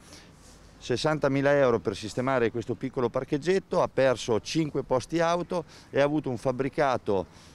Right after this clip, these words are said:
eh, a Trebbiantico da ultimare, eh, e una piccola somma di denaro a nostro avviso. Se il Comune di Pesaro avesse venduto a cinquecento, seicentomila euro questo fabbricato e avesse monetizzato per fare opere pubbliche, sicuramente i cittadini ci avrebbero guadagnato.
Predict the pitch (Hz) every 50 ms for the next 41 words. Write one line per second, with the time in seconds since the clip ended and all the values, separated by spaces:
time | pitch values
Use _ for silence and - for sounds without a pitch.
0 | - - - 110 110 110 110 107 101 101 98 - 90 113 - 143 143 135 151 160
1 | 156 - - 147 135 - 127 117 123 120 117 107 - 120 104 98 95 95 92 92
2 | 92 92 85 - - - - - - - 113 110 110 101 - - - 143 156 147
3 | 147 135 113 - - - - - - - - 151 143 - 147 127 123 117 - 143
4 | 127 123 117 117 113 113 113 110 107 104 104 101 101 98 - 104 107 104 98 -
5 | - 104 98 98 98 98 98 98 76 87 101 95 98 87 82 73 90 90 78 -
6 | - - - - - - - - - - 185 190 196 - 175 156 151 147 143 143
7 | 139 - 147 135 120 104 117 110 110 110 131 156 147 127 - - 131 120 139 139
8 | 143 139 139 120 107 98 - 95 85 - - - 92 95 - - 147 160 151 160
9 | 151 - - 156 147 127 101 113 104 - 127 120 - - 160 160 135 147 131 135
10 | 131 135 135 127 113 107 95 - 143 147 135 - 135 - - 113 110 123 127 -
11 | 135 123 110 98 - 92 82 - - - - - - 107 117 120 127 160 156 -
12 | - 139 127 127 127 123 123 - - 117 101 101 135 135 120 107 - - 98 85
13 | - 117 113 - - 147 139 135 139 143 147 139 - 151 147 156 - 175 175 175
14 | 160 170 160 143 151 123 - - 127 - 139 139 143 143 151 151 147 - - 151
15 | 135 - - 113 - 123 113 127 127 120 113 - 117 104 101 110 98 104 104 98
16 | 101 98 95 98 95 90 82 78 76 - - 78 - - - -